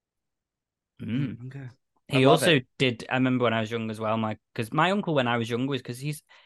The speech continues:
Speaker 1: he was only, when I was born, he was twelve. So he was only, he's only twelve years older than me, my uncle,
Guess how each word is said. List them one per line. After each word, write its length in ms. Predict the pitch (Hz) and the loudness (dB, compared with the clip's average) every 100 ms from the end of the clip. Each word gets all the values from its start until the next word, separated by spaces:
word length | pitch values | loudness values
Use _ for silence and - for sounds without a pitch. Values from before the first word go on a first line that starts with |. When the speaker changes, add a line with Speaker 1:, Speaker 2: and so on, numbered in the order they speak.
| _ | _
Speaker 1:
he 100 | - | -6
was 160 | 165 156 | -4 0
only, 340 | 147 135 110 110 | 2 2 2 0
when 120 | 135 | 0
I 80 | 143 | 0
was 120 | 123 | -2
born, 340 | 117 127 117 | -2 -2 -2
he 100 | 123 | -2
was 140 | 131 - | -6 -4
twelve. 480 | 113 110 110 92 | -2 0 -2 -4
So 180 | - 113 | -6 -4
he 140 | 110 143 | 0 0
was 120 | 147 | 2
only, 200 | 135 117 | 0 0
he's 100 | 131 | 0
only 140 | 147 | -2
twelve 280 | - 123 113 | 0 -2 -2
years 140 | 107 | -6
older 240 | 104 110 120 | -8 -8 -6
than 160 | 127 | -2
me, 240 | 117 104 - | -2 -4 -10
my 280 | - 107 107 | -8 -6 -4
uncle, 380 | 107 104 101 104 | -6 -10 -10 -12